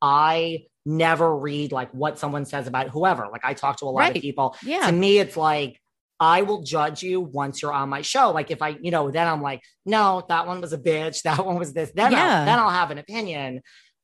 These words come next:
Speaker 1: But so, like, you are a very kind, gentle soul
Speaker 2: Oh,
Speaker 1: yourself. You
Speaker 2: I love
Speaker 1: know,
Speaker 2: you.
Speaker 1: like,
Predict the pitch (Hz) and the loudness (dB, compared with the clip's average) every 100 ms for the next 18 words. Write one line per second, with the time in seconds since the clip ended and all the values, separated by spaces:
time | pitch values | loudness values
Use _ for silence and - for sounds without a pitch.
0 | - 165 151 139 139 - 156 147 143 131 | 2 4 4 2 -4 -2 0 0 -2 -6
1 | 123 _ _ _ 147 151 156 139 143 135 | -12 _ _ _ -10 -4 -2 -2 -4 -6
2 | 135 - 143 139 127 - - 139 143 123 | -8 -12 -12 -10 -10 -14 -12 -10 -10 -10
3 | - 160 311 151 151 294 160 139 143 - | -6 0 2 2 0 2 2 2 -2 -14
4 | _ - - _ _ _ _ - 160 147 | _ -20 -20 _ _ _ _ 0 2 4
5 | 139 151 185 254 160 156 - | 2 0 0 -2 -2 -4 -10